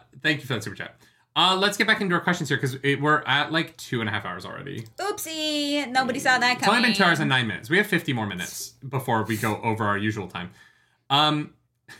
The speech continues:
Speaker 1: uh,
Speaker 2: But not
Speaker 1: Lord
Speaker 2: our
Speaker 1: Dice
Speaker 2: scheduled
Speaker 1: says,
Speaker 2: time.
Speaker 1: "How do you feel the Aes Sedai will react to the news of the cleansing both the Tower and rebels? Will they even believe it?" I think that they won't.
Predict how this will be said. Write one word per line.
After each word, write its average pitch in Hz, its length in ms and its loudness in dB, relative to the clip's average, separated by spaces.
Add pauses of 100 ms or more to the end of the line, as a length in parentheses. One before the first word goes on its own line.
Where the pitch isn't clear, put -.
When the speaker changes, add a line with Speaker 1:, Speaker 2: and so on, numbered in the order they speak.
(1160)
Speaker 1:
uh, 190 480 6
Speaker 2:
But 202 100 2
not - 20 4
Speaker 1:
Lord 226 180 6
Speaker 2:
our 214 100 4
Speaker 1:
Dice 185 300 2
Speaker 2:
scheduled 175 180 -6
Speaker 1:
says, 165 300 2
Speaker 2:
time. - 80 -10
Speaker 1:
"How 156 140 4
do 175 80 -2
you 180 60 0
feel 165 200 0
the 143 100 0
Aes 123 160 0
Sedai 135 100 2
will 127 100 -2
react 120 260 2
to 135 60 -4
the 127 60 0 (200)
news 127 420 -2
of 117 140 -8
the 120 100 -4
cleansing 123 520 -2
both 113 240 -2
the 113 60 -6
Tower 113 360 0
and 107 240 -6
rebels? 92 520 -8
Will 120 140 -6
they 123 140 2
even 113 180 -2
believe 110 240 0
it?" 143 140 0
I 151 80 0
think 196 240 -4
that 247 100 -4
they 233 100 0
won't. 98 680 -6